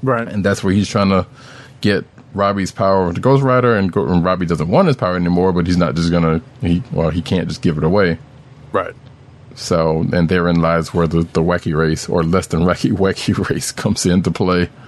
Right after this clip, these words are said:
Speaker 2: So, I would have expected, though, it was like, you know, it's, 'cause it seemed like they were already just starting a race, but you only see these two, and I expected to be, like, a starting line where, you know, you see, like, Phantom Rider and Blaze and Ketch, even though they,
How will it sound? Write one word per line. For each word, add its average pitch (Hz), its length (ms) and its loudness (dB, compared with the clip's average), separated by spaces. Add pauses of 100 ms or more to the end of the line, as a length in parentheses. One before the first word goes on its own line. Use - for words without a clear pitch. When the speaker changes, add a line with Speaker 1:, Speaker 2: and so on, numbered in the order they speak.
(640)
Speaker 2:
So, 82 300 -2 (480)
I 233 160 0
would 277 180 0
have 175 140 -2
expected, 131 640 -2
though, 110 200 4
it - 20 2
was 139 100 0
like, 117 240 0 (380)
you 131 80 2
know, 110 160 4
it's, 120 140 0
'cause 135 200 0
it 135 60 2
seemed 262 220 2
like 135 120 2
they 127 80 4
were 123 160 4
already 113 300 0
just 101 160 -2
starting 104 320 0
a 95 40 2
race, 101 440 2 (440)
but 110 280 0 (100)
you 113 180 4
only 123 140 4
see 107 160 0
these 107 320 2
two, 135 160 4
and 117 80 2
I 117 100 2
expected 113 400 -2
to 107 40 -2
be, 107 120 0
like, 104 260 2 (160)
a 101 100 -2
starting 104 320 -2
line 113 460 2
where, 98 420 0 (160)
you 104 80 -2
know, 92 80 -2
you 92 140 4
see, 98 180 0
like, 92 220 0
Phantom 101 340 0
Rider 101 400 2
and 95 240 0 (240)
Blaze 98 340 2
and 95 120 0
Ketch, 98 340 0
even 92 140 2
though 92 260 2 (100)
they, 95 200 -2